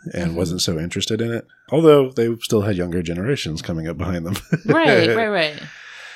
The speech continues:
Speaker 1: So that's where I was at. Uh, so I was a young child during the mid and late nineties.
Speaker 2: Prime Crash Bandicoot
Speaker 1: <laughs>
Speaker 2: demographic.
Speaker 1: Yes. So specifically, Crash Bandicoot was based off of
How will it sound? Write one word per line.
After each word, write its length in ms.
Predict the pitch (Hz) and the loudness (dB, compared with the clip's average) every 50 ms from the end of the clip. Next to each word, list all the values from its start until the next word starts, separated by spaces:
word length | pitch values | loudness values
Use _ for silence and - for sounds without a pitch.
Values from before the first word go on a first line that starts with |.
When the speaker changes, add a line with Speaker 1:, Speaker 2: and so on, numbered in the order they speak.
| - - | -20 -20
Speaker 1:
So 400 | _ - 127 117 113 110 104 107 - | _ 0 2 4 4 4 2 0 0
that's 520 | - 123 127 123 - - - - - - | 2 2 4 4 2 0 0 0 -2 -2
where 260 | 123 113 107 104 104 | 0 2 2 2 2
I 220 | 98 101 123 127 180 | 2 2 2 4 4
was 200 | 147 113 92 80 | 4 4 2 0
at. 400 | 82 78 78 - - - - - - - - - 120 - | -2 -4 -4 -4 -6 -8 -8 -14 -18 -16 -14 -14 -12 -10
Uh, 140 | 90 90 87 | -10 -8 -4
so 100 | - 98 | -2 0
I 80 | 104 117 | 2 2
was 140 | 110 101 | 2 2
a 80 | 92 92 | 0 0
young 240 | 90 90 87 85 87 | 0 -2 -2 -4 -6
child 540 | - - - 101 98 98 95 90 85 85 95 95 107 107 - - | -8 -4 -2 -2 0 0 0 -2 -2 -4 -6 -6 -6 -10 -10 -8
during 520 | 90 85 82 80 80 78 78 80 80 85 - | -8 -6 -4 -4 -4 -4 -6 -8 -8 -10 -8
the 140 | 101 95 87 | -8 -8 -6
mid 180 | 85 82 80 | -4 -4 -4
and 140 | 78 78 76 | -4 -6 -6
late 180 | 76 - - - | -6 -8 -8 -8
nineties. 760 | 80 76 76 76 76 151 156 151 - - 92 - - - - _ _ _ _ _ | -8 -8 -8 -8 -8 -10 -10 -10 -10 -10 -12 -14 -16 -16 -18 _ _ _ _ _
Speaker 2:
Prime 560 | - - - 190 185 185 185 190 196 208 214 | -10 -6 -4 -2 -2 -2 -2 -2 -2 -2 -4
Crash 580 | 208 - - - - 180 170 170 190 202 - - | -4 -6 -8 -6 -4 -2 -2 -2 -2 -4 -6 -8
Bandicoot 880 | - 190 220 196 190 185 175 185 190 - - - 208 175 160 156 156 - | 0 2 2 4 4 2 4 4 4 6 6 6 6 8 6 6 6 6
Speaker 1:
<laughs> 160 | 170 - - | 4 6 8
Speaker 2:
demographic. 760 | 190 160 139 131 - - 143 135 - - 170 139 131 - - 104 | 8 8 8 8 6 6 6 6 6 4 2 2 0 -2 -2 0
Speaker 1:
Yes. 760 | 110 117 117 113 104 95 92 - - - - - - - - - _ _ - - - - - - - 190 196 202 208 214 - - - | 2 4 4 4 4 2 0 -2 -6 -8 -8 -8 -10 -10 -14 -18 _ _ -20 -20 -20 -20 -18 -16 -14 -14 -12 -10 -10 -10 -12 -6 -2
So 320 | - 135 117 113 113 113 | 4 6 6 8 8 6
specifically, 840 | 113 - - 123 - 156 151 147 147 131 - 117 113 110 104 101 104 104 | 4 2 2 2 4 4 4 4 2 2 2 4 4 4 4 2 0 -2
Crash 280 | - - 113 101 - | -2 -2 -2 -2 0
Bandicoot 600 | - 110 107 104 104 98 - 110 101 95 92 - - | -2 -2 0 0 -2 -2 -2 -2 -2 -2 -2 -2 -4
was 140 | 90 87 90 | -4 -4 -2
based 300 | 95 90 90 85 - - | -2 -2 0 0 -2 -4
off 240 | 87 87 80 - - | -4 -6 -6 -6 -6
of 400 | 90 82 82 78 80 80 - | -4 -4 -4 -4 -6 -10 -12